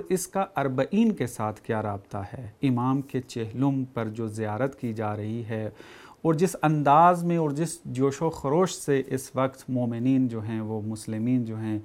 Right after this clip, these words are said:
وہ امام حسین علیہ السلام کی زیارت کر رہے ہیں، اور ایک ایسا عظیم واقعہ رونما ہوا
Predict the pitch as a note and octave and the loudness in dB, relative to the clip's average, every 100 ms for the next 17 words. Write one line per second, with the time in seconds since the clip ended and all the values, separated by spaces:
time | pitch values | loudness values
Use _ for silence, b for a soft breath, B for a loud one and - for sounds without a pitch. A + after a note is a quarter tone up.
0 | B B - B2 B2+ A#2+ A#2 A2 C3+ B2 | B B -8 -4 -2 0 0 -2 -2 -2
1 | A2+ G#2+ - G#2+ A2+ A#2 A2+ A2 G#2+ G#2 | -2 -6 -6 -6 -4 -6 -6 -6 -6 -4
2 | A2+ A2+ - B2+ A#2 A2 A2 G#2 A2 G#2+ | -6 -6 -6 -4 -4 -6 -6 -4 -4 -4
3 | B B B2+ B2 B2 A#2+ - C3+ C3 B2+ | B B -4 -2 0 -2 2 2 2 0
4 | A#2+ C#3 F3+ D3+ B2+ B2 - B2+ B2 A#2 | 0 2 2 0 -2 -6 -6 -4 -4 -2
5 | A2+ A2+ B2 A#2+ A2 A2 | -4 -2 -2 -4 -4 -4